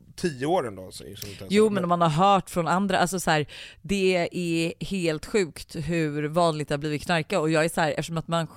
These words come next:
Speaker 2: alltså både du och jag och liksom de flesta i vårt umgänge är ju inte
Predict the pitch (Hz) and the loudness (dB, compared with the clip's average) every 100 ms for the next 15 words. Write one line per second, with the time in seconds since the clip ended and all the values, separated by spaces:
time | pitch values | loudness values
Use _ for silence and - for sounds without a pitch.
0 | - 180 160 170 190 185 190 170 156 151 | -10 -6 -4 -2 0 0 0 2 0 0
1 | - - 151 _ _ _ - - 160 143 | -6 -8 -10 _ _ _ -20 -12 -10 -8
2 | 143 151 147 165 151 196 190 226 170 - | -8 -6 -4 -4 -2 0 0 0 -2 -4
3 | 165 160 156 151 147 - 139 143 | -4 -2 -2 -6 -8 -6 -4 -4